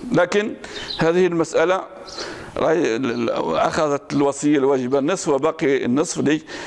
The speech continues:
للوصية الاختيارية، لكن مع ذلك نحتاج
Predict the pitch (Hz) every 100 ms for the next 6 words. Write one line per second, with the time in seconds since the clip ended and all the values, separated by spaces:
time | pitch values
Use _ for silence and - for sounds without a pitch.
0 | - - 123 127 120 120 123 120 - -
1 | - - 151 135 - - 120 127 190 262
2 | 330 - 262 254 196 - - - 185 147